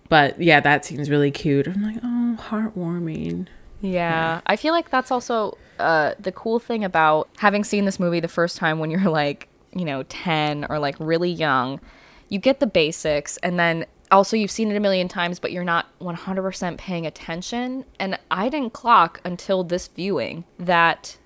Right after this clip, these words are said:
Speaker 2: at the beginning, Frank's parents, Christopher Walken and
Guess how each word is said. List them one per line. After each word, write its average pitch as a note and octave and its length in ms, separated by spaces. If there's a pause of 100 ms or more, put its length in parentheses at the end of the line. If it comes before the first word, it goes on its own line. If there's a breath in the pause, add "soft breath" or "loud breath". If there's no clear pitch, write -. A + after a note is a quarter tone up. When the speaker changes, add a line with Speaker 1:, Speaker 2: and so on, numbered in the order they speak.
(140)
Speaker 2:
at F#3 140
the - 60
beginning, F3+ 720 (180)
Frank's - 440
parents, D3 460
Christopher - 400
Walken D3 680 (320)
and C#3 500